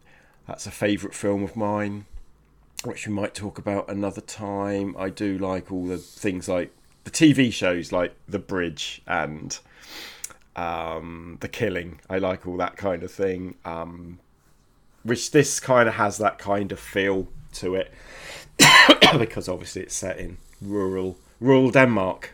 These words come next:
which is pretty much the same as rural Norway, <laughs> isn't it? Or rural, rural Sweden. So, yeah, yeah, yeah, but no, but yeah, but I think is the, uh, is the conclusion there.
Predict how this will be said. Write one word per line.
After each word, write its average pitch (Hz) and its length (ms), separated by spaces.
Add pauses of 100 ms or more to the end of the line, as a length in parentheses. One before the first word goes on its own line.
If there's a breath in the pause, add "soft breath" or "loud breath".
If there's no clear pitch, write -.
(280)
which - 180
is 98 120
pretty - 220
much - 200
the 90 60
same 92 340
as 90 220 (200)
rural 92 440
Norway, 98 460
<laughs> - 0
isn't 110 220
it? 151 180
Or 110 80
rural, 107 380 (100)
rural 104 300
Sweden. 107 460 (480 loud breath)
So, 139 380 (540 loud breath)
yeah, 233 320
yeah, 202 420
yeah, 180 220
but 151 200
no, 135 200
but 117 200
yeah, 101 200
but 87 240
I 87 40
think 95 340
is 87 180
the, 95 260
uh, 95 120 (1600)
is 151 120
the 139 100
conclusion 135 720
there. 131 220